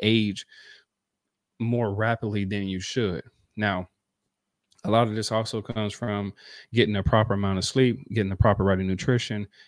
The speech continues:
and really just getting the proper amount of physical exercise that you need to slow down your aging process.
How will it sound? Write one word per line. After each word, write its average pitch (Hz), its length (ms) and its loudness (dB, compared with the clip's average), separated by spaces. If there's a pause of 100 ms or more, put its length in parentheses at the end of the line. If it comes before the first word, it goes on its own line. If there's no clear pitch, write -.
and 101 160 -4
really 107 400 2
just 104 220 -2
getting 110 180 2
the 95 80 -2
proper 107 320 2
amount 98 280 -2
of 92 180 -6
physical 101 440 -2
exercise 98 580 -2
that - 180 -6
you 98 80 0
need 107 360 -2 (120)
to 135 260 2
slow 107 320 0
down 104 240 0
your 92 220 -2
aging 104 320 0
process. - 500 -10